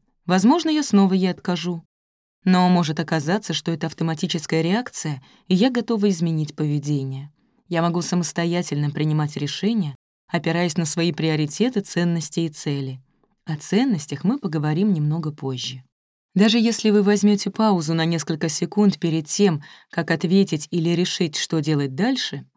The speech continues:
у вас появится возможность действовать осознанно и принимать решения не на автомате. Эти секунды позволят вам оценить ситуацию, свой выбор и решить, что лучше соответствует вашим намерениям.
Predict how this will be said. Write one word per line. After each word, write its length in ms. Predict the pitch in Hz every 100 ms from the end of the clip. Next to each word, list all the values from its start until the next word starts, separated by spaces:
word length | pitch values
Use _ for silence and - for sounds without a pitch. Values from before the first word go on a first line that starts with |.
| -
у 100 | 185
вас 200 | 220 226
появится 560 | 233 220 220 208 208
возможность 800 | 185 185 190 226 277 185 143 - -
действовать 680 | 160 208 196 185 180 160
осознанно 720 | 156 151 233 254 226 208 202 -
и 80 | 175
принимать 520 | 160 165 170 170 156
решения 640 | 151 151 233 254 226 214 185
не 280 | 170 170
на 140 | 170 160
автомате. 720 | 151 156 151 139 127 - - _ _ _ _ _ _ -
Эти 240 | 180 170
секунды 500 | - 180 202 214 160
позволят 460 | 156 143 175 180 165
вам 180 | 170 180
оценить 440 | 180 - 180 160
ситуацию, 800 | 151 151 147 139 139 - 220 247 240 _ -
свой 320 | - 170 160
выбор 400 | 143 135 131 247 - _ _ _
и 140 | 220
решить, 420 | 254 285 - 190 -
что 220 | - 262
лучше 280 | 208 - 156
соответствует 800 | - 156 160 202 - 208 202
вашим 320 | 165 151 165 165
намерениям. 760 | 165 151 143 131 127 131 131